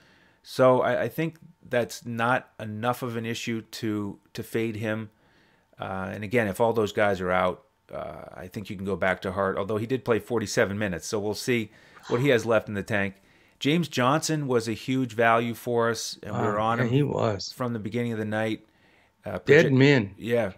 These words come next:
Speaker 1: dead men, uh, price, projected him as a starter. He was awesome. Uh, could happen again. Uh, Kira Lewis Junior got thirty-three minutes,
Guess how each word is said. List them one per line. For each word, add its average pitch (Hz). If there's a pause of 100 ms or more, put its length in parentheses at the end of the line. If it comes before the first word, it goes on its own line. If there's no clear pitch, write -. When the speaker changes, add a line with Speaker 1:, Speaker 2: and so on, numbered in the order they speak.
(120)
Speaker 1:
dead 123
men, 120 (100)
uh, 101
price, 117
projected 113
him 113
as 98
a 98
starter. 107
He 104
was 101
awesome. 98 (600)
Uh, 95
could 127
happen 113
again. 107 (840)
Uh, 101
Kira 143
Lewis 139
Junior 156
got 117
thirty-three 131
minutes, 139